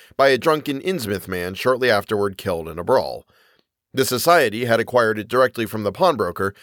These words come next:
at once giving it a display worthy of its quality. It was labeled as of probable East Indian or Indo-Chinese provenance,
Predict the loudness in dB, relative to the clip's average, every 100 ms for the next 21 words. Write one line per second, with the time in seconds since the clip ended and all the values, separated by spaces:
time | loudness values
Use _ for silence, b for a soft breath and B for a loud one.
0 | B B 2 2 0 0 -2 0 2 2
1 | 0 -6 -2 2 2 2 0 -2 -6 -6
2 | -8 -2 0 0 -2 -14 -20 _ _ _
3 | _ _ _ _ _ _ 0 2 2 2
4 | 2 2 2 4 4 4 0 0 2 4
5 | 4 4 2 0 -8 -6 -6 -4 -2 0
6 | 2 0 -2 0 0 0 -2 -4 -4 -6
7 | 0 2 0 -6 -8